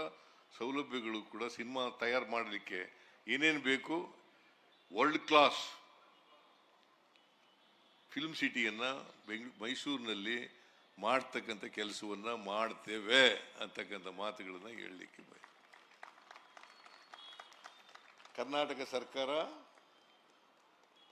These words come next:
ಯಾವಾಗಲೂ ಕೂಡ ನಿಮ್ ಜೊತೆ ಇರ್ತದೆ, ಒತ್ತಾಸೆಯಾಗಿರ್ತದೆ, ಎಲ್ಲ ರೀತಿಯ ಬೆಂಬಲವನ್ನ, ಸಹಕಾರವನ್ನ ಕೊಡ್ತೇವೆ.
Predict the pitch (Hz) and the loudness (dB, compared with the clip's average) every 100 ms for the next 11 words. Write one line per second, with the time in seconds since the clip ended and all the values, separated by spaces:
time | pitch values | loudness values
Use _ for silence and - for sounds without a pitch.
0 | - - - - 104 135 151 156 151 139 | -20 -20 -20 -4 2 6 8 8 6 0
1 | 139 151 170 135 127 120 123 131 120 110 | 0 0 0 -2 -8 -8 -6 -6 -8 -10
2 | - 104 120 117 87 78 - - - - | -10 -4 -2 -2 -6 -14 -20 -20 -20 -20
3 | - - - - - - - - - - | -20 -20 -20 -20 -20 -20 -20 -20 -20 -20
4 | - - - - - - - - - - | -20 -20 -20 -18 -18 -18 -20 -18 -18 -18
5 | - - - 135 - 165 156 143 143 127 | -18 -10 -6 0 12 12 12 12 8 6
6 | 127 - 113 123 123 87 - - - - | 0 2 4 8 8 6 -2 -16 -20 -20
7 | - 113 135 151 160 147 143 139 123 127 | -2 6 8 10 10 8 8 8 8 6
8 | 135 139 135 131 127 131 - 127 135 139 | 6 6 6 4 2 0 2 2 2 4
9 | 135 131 131 127 123 120 - - - - | 4 4 0 0 -2 -2 -8 -20 -8 -2
10 | 120 117 127 120 120 127 107 | -2 2 4 8 10 10 8